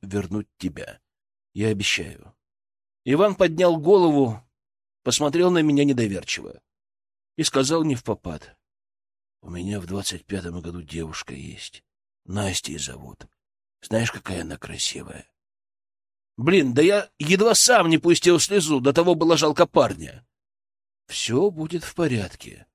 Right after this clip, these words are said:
Главное, ты теперь здесь не один». И я ободряюще похлопал его по плечу.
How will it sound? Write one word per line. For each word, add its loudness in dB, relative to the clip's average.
Главное, 0
ты 0
теперь -2
здесь -6
не 0
один». -4
И 2
я 4
ободряюще 2
похлопал -2
его 0
по -16
плечу. -8